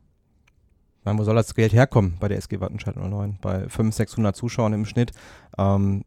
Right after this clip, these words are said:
ist jetzt auch nicht so, dass Sponsoren Schlange stehen, die irgendwie da mit dem Geld wedeln und das abgeben möchten.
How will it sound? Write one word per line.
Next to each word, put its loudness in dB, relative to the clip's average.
ist -4
jetzt -2
auch 2
nicht 4
so, 2
dass 0
Sponsoren 2
Schlange 0
stehen, 2
die 0
irgendwie 0
da 0
mit -2
dem 0
Geld 0
wedeln 0
und 0
das -2
abgeben -2
möchten. -2